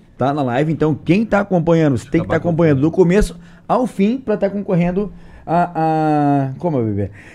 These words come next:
Speaker 1: Que pra você tá concorrendo hoje ao sorteio que vai ter, deixa eu explicar o que vai ter. Eu vou te, vou falar três palavras aqui, tá?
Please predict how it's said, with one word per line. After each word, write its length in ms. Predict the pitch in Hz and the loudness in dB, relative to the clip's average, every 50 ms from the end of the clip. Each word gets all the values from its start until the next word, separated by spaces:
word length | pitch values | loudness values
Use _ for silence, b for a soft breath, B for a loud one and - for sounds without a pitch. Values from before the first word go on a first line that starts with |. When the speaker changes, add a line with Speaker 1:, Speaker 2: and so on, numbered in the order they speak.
| B B | B B
Speaker 1:
Que 540 | - - 143 139 139 139 135 139 135 135 131 - | -2 2 4 4 6 4 4 4 2 2 2 0
pra 80 | 151 | -2
você 200 | 143 139 - 160 | -4 -4 -4 -2
tá 140 | - 208 240 | 0 0 0
concorrendo 540 | - 277 220 - 180 160 160 170 151 139 143 | 0 -2 -2 2 4 4 4 4 4 4 6
hoje 220 | 139 131 127 131 | 6 6 4 4
ao 100 | 123 120 | 2 0
sorteio 380 | 110 127 113 95 147 139 120 104 | 2 0 0 2 2 0 0 0
que 60 | 101 | -2
vai 120 | 110 104 | -2 -2
ter, 120 | 101 151 143 | 0 0 0
deixa 140 | 131 117 - | 2 2 2
eu 20 | |
explicar 500 | - - 175 175 175 - 110 92 82 - - - - | 2 0 -2 -2 2 2 2 2 0 -4 -10 -14 -10
o 40 | - | -4
que 60 | 127 | -2
vai 120 | 131 147 139 | 0 0 0
ter. 240 | 139 120 95 - B B B B B B | 2 0 0 0 B B B B B B
Eu 80 | 123 113 | -4 -2
vou 100 | 139 151 | 0 0
te, 100 | 143 147 | 0 0
vou 160 | 151 156 139 | 0 0 0
falar 180 | 151 151 151 143 | 0 0 -2 -2
três 240 | - 147 185 196 - | 0 0 -2 -2 -2
palavras 380 | - 175 175 175 175 180 165 | -2 -2 -2 -2 -2 -4 -6
aqui, 240 | 170 165 - 101 87 | -6 -6 -6 -6 -4
tá? 240 | - 110 120 147 | -4 -4 -4 -4